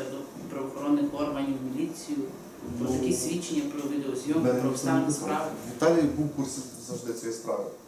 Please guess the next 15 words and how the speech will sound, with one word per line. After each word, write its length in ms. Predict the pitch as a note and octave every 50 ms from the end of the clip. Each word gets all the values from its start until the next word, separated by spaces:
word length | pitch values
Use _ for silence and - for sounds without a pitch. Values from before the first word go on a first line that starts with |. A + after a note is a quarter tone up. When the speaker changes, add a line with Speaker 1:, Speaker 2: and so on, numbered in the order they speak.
| - - - - - - A#2+
Speaker 2:
І 60 | A#2+
я 120 | B2 C#3+
практично 460 | C#3+ - - - - C3+ - - C3 B2
всі 280 | - - - B2+ A#2+ A#2+
оці 260 | A#2+ A#2+ A#2 A2 A#2 A2+ A2+ A2+ A2+ G#2+ A2 A2+
моменти 320 | A#2 B2 C#3+ D3 D#3 - C3 A#2+ -
через 260 | B2+ B2 A#2+ A#2 A2+
нього. 140 | - - - - -
Він 80 | A#2 G#2+ G#2 G#2
не 60 | G#2
повідомляв, 480 | F#2+ - - G2+ G2+ A2 A#2 C3+ D#3 D#3+
якщо 180 | C3+ - - -
треба 240 | - - - - - -
щось 220 | - - - - -
вирішити. 280 | - - - - -